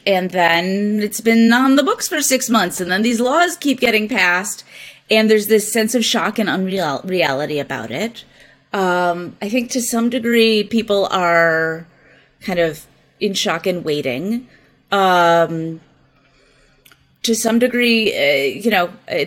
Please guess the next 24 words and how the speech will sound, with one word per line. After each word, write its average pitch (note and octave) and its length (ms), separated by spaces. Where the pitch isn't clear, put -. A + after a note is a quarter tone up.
there's G3+ 140
definitely, B3 640
I, F#3+ 180
I - 40
mean, G3+ 160
I F#3+ 100
know G3 380
that F#3+ 160
in F3+ 80
the E3+ 80
repro G#3+ 420
world, D#3+ 360
people F3+ 260
are E3 80
planning, E3+ 720
there's, E3 180
there's F#3 260
gonna G3 180
be F#3+ 80
a F#3+ 40
<laughs> - 20
lot A#3 260
of G3+ 160
noise G3 840